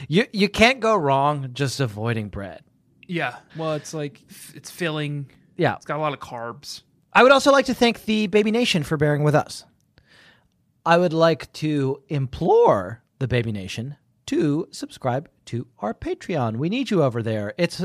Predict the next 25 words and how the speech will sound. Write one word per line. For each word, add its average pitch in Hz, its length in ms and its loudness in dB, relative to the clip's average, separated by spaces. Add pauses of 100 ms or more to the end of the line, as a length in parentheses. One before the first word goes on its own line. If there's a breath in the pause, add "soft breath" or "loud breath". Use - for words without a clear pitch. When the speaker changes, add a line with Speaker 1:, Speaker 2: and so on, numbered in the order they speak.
(100)
Speaker 1:
very 202 340 0
fun. 208 420 4
We 127 100 -2
have 143 100 0
a 160 60 0
whole 247 240 0
other 254 160 0
show. 190 420 4
It's 117 200 -8
good. 196 240 2
It 110 80 -6
comes 185 220 -2
out 226 140 4
every 196 180 0
week. 190 280 -4
We 123 80 -4
sing 202 240 -4
the 220 60 -4
descriptions. 127 640 -6
It's 107 180 -10
about 190 200 2
the 214 80 -4
Little 180 220 -2
Sister 196 300 -6
books. 127 340 -8